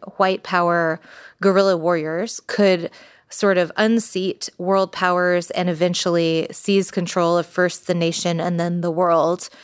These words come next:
And the novel sort of puts forward a bunch of strategies about how to do this.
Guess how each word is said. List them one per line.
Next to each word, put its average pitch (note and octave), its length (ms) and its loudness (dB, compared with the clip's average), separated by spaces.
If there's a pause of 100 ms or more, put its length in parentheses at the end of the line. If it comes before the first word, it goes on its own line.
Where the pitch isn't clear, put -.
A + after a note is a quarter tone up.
(260)
And G3 220 0
the F#3+ 60 0
novel F3+ 600 0
sort F3+ 260 0
of E3 160 -2
puts - 240 -4
forward E3+ 540 0
a F3+ 100 0
bunch F#3 280 2
of E3 60 -8
strategies E3 600 -2
about E3 180 -2
how E3+ 160 -2
to D#3 80 -2
do D#3+ 180 0
this. - 320 -2